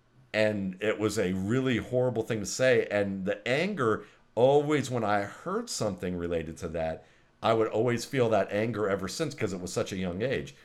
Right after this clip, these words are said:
But the weird thing with that, John, was that, um, because I'd also go to a, a neighborhood with my family, and black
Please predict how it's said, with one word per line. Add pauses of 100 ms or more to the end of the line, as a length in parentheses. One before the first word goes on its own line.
(180)
But
the
weird
thing
with
that,
John,
was
that, (600)
um,
because
I'd
also (560)
go
to
a,
a
neighborhood
with
my
family,
and
black